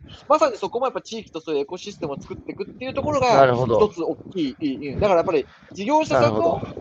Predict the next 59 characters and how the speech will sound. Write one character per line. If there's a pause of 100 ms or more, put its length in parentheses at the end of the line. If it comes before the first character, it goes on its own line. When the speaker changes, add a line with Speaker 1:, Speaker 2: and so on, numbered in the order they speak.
Speaker 2:
ど。
Speaker 1:
考
え
方
も
変
え
て
も
ら
う、
街
の
考
え
方
も
変
え
て
い
く
っ
て、
ま
あ、
そ
こ
の
や
っ
ぱ
り (260)
マ
イ
ン
ド
チ
ェ
ン
ジ
が
や
っ
ぱ
す
ご
く
今、 (960)
大
事
か
な
と
思
っ
て
ま
す。